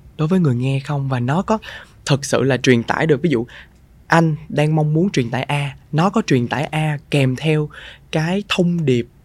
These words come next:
về mặt tích cực của ai không, hay là khi mà đi tới thì mọi người có hiểu, có thể hiểu nó theo ý B và ý B thì tiêu cực. Nếu như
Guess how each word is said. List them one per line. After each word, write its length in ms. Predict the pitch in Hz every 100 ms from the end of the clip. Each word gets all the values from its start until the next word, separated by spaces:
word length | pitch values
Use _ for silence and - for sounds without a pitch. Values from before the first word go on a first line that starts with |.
| -
về 260 | 135 120
mặt 180 | 117 -
tích 200 | 220 -
cực 160 | 131 -
của 100 | 151
ai 280 | 151 151
không, 260 | 143 151 143
hay 180 | 135 156
là 120 | 147 131
khi 160 | -
mà 100 | 151
đi 180 | 127 139 139
tới 180 | 151
thì 100 | 185
mọi 140 | 135 117
người 120 | 123
có 120 | 139 160
hiểu, 260 | - 160 180 - -
có 100 | 180
thể 100 | 147
hiểu 200 | 120 135
nó 100 | 165
theo 180 | - 143
ý 180 | 151
B 80 | 170 156 147 123
và 60 |
ý 100 | 143
B 80 | 165 143
thì 80 | 139
tiêu 120 | - 135
cực. 140 | 120 117 - - - - -
Nếu 220 | 147 180
như 260 | 226 180